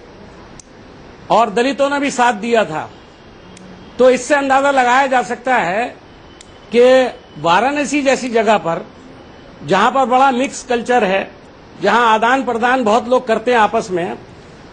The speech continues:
वहां पर मुख्तार अंसारी को सपोर्ट रहा जबरदस्त, ब्राह्मणों का भी बकौल उनके और दलितों का भी। तो हम टेलीविजन डिबेट में चाहे किसी को डॉन कह लें, सत्ताईस केसेस का हवाला दे दें या कुछ भी कह दें, वो एक अलहदा बात है।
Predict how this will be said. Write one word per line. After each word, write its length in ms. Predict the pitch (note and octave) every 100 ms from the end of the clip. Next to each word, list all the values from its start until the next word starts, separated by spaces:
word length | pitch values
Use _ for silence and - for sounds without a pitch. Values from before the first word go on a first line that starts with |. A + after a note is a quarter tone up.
| - -
वहां 260 | E3+ G#3+ C4
पर 180 | C#4 C4
मुख्तार 360 | B3 - B3+
अंसारी 380 | C4 A#3 A#3+ B3+
को 120 | B3+
सपोर्ट 360 | A3+ G#3+ A#3+ A3
रहा 220 | A3+ A3
जबरदस्त, 520 | A3 G#3+ A3 B3+ - - - - - -
ब्राह्मणों 460 | D3 F#3 G3+ A#3+ C4
का 120 | C4
भी 260 | C4 D4+ -
बकौल 400 | F3 - B3+ C4
उनके 340 | C4 C4 C#4 C#4+ - - - - - -
और 200 | G3 G#3
दलितों 380 | G#3+ B3+ A#3+ A#3+
का 140 | G3
भी। 180 | D#3+ C3 - - - - - A3
तो 60 |
हम 220 | A3 C4
टेलीविजन 580 | C4 C4 C4+ C#4 C#4+ C#4+
डिबेट 340 | C4+ C4 C#4 C4+
में 240 | C4+ C4+
चाहे 240 | B3 B3
किसी 240 | A#3 A3+ B3
को 120 | B3
डॉन 320 | G3 G#3 B3+
कह 120 | B3
लें, 280 | B3 B3+ B3+ - - - - -
सत्ताईस 440 | A3 A3 A3+ B3+ -
केसेस 360 | A#3+ A#3 C4
का 100 | C4
हवाला 360 | A3 G3+ A3 B3+
दे 140 | B3
दें 140 | A#3+ C4+
या 100 | C4
कुछ 160 | A#3+
भी 180 | G3+ C4
कह 160 | A#3 G3+
दें, 200 | E3 C3 - - - - - -
वो 120 | A3+
एक 140 | C4 B3+
अलहदा 340 | A#3 A#3+ C4
बात 280 | G#3+ F#3+ C3+
है। 180 | C3+